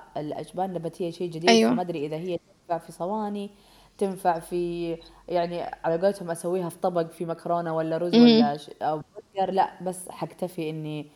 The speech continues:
Speaker 1: ححشي فيها بالخبز. حكينا أكثر عن استخدامات.
Speaker 2: يقدروا يجربوها مع خبز، خبزهم اللي يحبوه، آه، مع سناك، crackers، آه، مع خض-، مع خضار كسناك.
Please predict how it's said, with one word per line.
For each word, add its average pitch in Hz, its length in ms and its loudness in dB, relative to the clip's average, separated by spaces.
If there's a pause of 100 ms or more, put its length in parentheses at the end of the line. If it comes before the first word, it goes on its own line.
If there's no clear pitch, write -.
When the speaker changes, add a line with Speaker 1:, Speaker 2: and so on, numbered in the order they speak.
(260)
Speaker 1:
ححشي - 340 -8
فيها 160 280 -2
بالخبز. 147 420 -6 (500)
حكينا 240 420 2
أكثر 233 200 2
عن 170 140 2
استخدامات. 175 760 0 (640)
Speaker 2:
يقدروا 381 340 12
يجربوها 226 840 8 (100)
مع 214 220 0
خبز، - 480 8 (160)
خبزهم 214 520 6
اللي 202 140 6
يحبوه، 220 500 10 (480)
آه، 208 300 8
مع 208 200 6
سناك، 233 460 10
crackers، 233 760 6 (380)
آه، 226 300 2
مع 208 140 4
خض-، - 300 2
مع 208 520 10
خضار 240 480 12
كسناك. 240 600 8